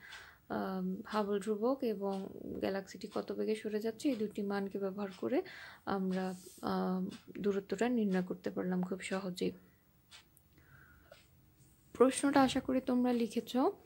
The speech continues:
আহ, ঘ নাম্বার প্রশ্নটা যেটা বলা হচ্ছে, কোনো আলোক রশ্মি ওই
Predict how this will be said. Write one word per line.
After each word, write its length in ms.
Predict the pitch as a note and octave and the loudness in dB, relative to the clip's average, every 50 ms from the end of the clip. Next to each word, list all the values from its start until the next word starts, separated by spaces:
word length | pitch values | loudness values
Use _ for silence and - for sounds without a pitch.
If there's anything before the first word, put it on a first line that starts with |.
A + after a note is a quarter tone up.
| - - - - - - - - - _ _ - | -20 -20 -20 -20 -20 -20 -20 -20 -20 _ _ -4
আহ, 140 | A#3 A3+ A#3 A#3 | -2 0 0 2
ঘ 160 | A#3+ A#3+ C4 | 6 6 6
নাম্বার 280 | C4+ C#4 C#4+ D4 C#4+ C4+ | 8 8 6 6 4 4
প্রশ্নটা 720 | C4+ - B3 A#3+ - - - B3+ B3+ A#3+ - - - A#3+ A3 | 2 0 -4 -4 -4 -4 -4 -4 -4 -4 -4 -4 -4 -2 0
যেটা 260 | A#3+ A#3 A3+ A#3+ A3 | 0 0 0 0 0
বলা 280 | G3+ G#3+ G#3+ G#3+ A3 | 0 0 0 0 0
হচ্ছে, 320 | G#3+ G#3 G#3 - - - C#4 | 0 -2 -4 -6 -4 -4 -2
কোনো 260 | - - A#3+ A#3 A#3 | -2 0 0 0 0
আলোক 460 | A3+ A3 G#3+ A3 A#3+ C4 - - - | 0 0 2 2 0 0 0 0 0
রশ্মি 540 | B3+ A#3 F#3 - - - - A3+ A#3 B3 B3+ | 0 0 0 -2 -4 -4 -2 -2 0 2 2
ওই 220 | - - B3 B3 | 4 4 2 2